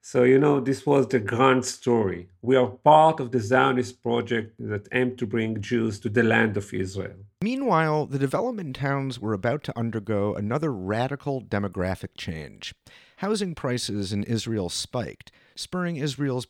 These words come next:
Speaker 2: poorest demographic segment, the ultra-Orthodox, to seek cheaper accommodations.
Speaker 1: People started to ask themselves, "Where can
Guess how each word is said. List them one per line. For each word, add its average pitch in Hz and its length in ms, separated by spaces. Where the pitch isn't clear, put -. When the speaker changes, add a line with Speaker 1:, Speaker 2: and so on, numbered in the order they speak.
Speaker 2:
poorest 185 400
demographic 113 640
segment, 120 520
the 107 160
ultra-Orthodox, 113 1080
to 117 100
seek - 460
cheaper - 420
accommodations. 117 960
Speaker 1:
People 165 220
started 151 460
to 143 180
ask 147 160
themselves, 143 380
"Where 240 220
can 214 120